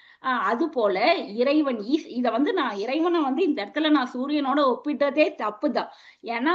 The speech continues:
அவர் அனைத்திற்கும் அப்பாற்பட்ட கருணை வ-, ஆனா நமக்கு தெரிஞ்ச ஒரு விஷயத்த சொல்லிதான் தெரியாத ஒரு விஷயத்த ஓரளவுக்காவது அனுமானத்துல புரிஞ்சுக்க முடியுங்கிற விதத்துல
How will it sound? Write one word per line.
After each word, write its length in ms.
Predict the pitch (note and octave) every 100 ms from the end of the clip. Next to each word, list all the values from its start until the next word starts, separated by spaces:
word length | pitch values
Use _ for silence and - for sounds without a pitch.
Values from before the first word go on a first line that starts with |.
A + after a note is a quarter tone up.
| E4+
அவர் 240 | A3 G3
அனைத்திற்கும் 800 | F#3 F#3+ B3 D4+ G4+ F#4+ - G#4+
அப்பாற்பட்ட 680 | F4 - C#4+ D4+ D4+ F4+ E4+
கருணை 400 | E4+ C#4+ C#4 C#4
வ-, 240 | B3+ G3 -
ஆனா 240 | A3 E4+
நமக்கு 340 | F#4 B3+ A#3+ A#3+
தெரிஞ்ச 320 | C4+ F4 G#4 A#4+
ஒரு 160 | G4 D#4
விஷயத்த 380 | D4 E4+ - D4+
சொல்லிதான் 540 | C#4 C4 D4 D4+ F#4+
தெரியாத 480 | D#4 C4 D#4+ D#4+ D4+
ஒரு 120 | B3
விஷயத்த 420 | A#3+ A#3+ D4+ C#4+ D#4+ - - - -
ஓரளவுக்காவது 840 | C#4+ F4 E4+ F4+ E4+ - F4 G4
அனுமானத்துல 840 | C4 C4+ E4+ F4 F4+ F4 E4+ F4+ G4+
புரிஞ்சுக்க 460 | C#4+ D4 C#4+ C4
முடியுங்கிற 520 | G#3+ G3+ C4+ D4+ A#3+
விதத்துல 460 | F#3 F#3 D4 -